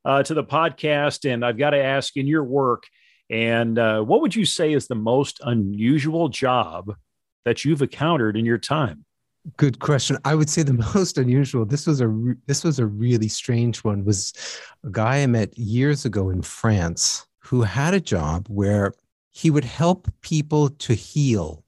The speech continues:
Speaker 2: like people who had been through some kind of a trauma and some event in their life that was, uh, th-, that was unfortunate, and maybe they were still mourning or grieving.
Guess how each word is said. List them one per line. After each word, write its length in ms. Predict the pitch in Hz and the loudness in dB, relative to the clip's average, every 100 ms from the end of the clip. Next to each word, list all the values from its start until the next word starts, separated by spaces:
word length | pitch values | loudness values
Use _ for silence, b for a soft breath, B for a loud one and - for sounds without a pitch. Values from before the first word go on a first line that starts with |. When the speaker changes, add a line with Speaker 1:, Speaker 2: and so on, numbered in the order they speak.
| _ 104 | _ -10
Speaker 2:
like 100 | - | -4
people 280 | 127 160 | -2 0
who 120 | 127 143 | 0 0
had 160 | 101 | 0
been 220 | 113 110 | 0 0
through 180 | 107 107 | 0 -4
some 280 | 95 117 107 | -2 0 0
kind 280 | 101 98 92 | 0 -2 -2
of 100 | 87 | -4
a 60 | |
trauma 840 | 80 - 101 90 90 90 92 92 - | -6 -4 0 2 2 2 2 0 -2
and 400 | 92 87 87 90 - _ _ - | -2 -2 -2 -4 -14 _ _ -8
some 220 | - 123 | 0 2
event 360 | 101 107 107 113 | 2 0 0 0
in 100 | 101 | 0
their 160 | 95 | 0
life 320 | 90 90 82 | 0 -2 0
that 200 | - 90 - | 2 2 0
was, 560 | 90 87 82 - - - | 0 0 0 0 0 -2
uh, 220 | - - - 175 151 | -6 -12 -16 -20 -8
th-, 140 | 120 | -8
that 260 | 110 107 95 | -2 -2 0
was 240 | 98 90 - | -2 -2 0
unfortunate, 800 | 120 104 131 127 123 123 95 92 | 2 2 2 0 0 0 0 -2
and 160 | - 110 | -2 0
maybe 220 | 107 107 | 2 2
they 100 | 110 | 0
were 160 | 101 98 | 0 -2
still 320 | - 113 101 | -2 -2 0
mourning 380 | 113 143 135 104 | 2 2 2 0
or 100 | 95 | -2
grieving. 480 | 113 110 104 107 | 0 0 0 -4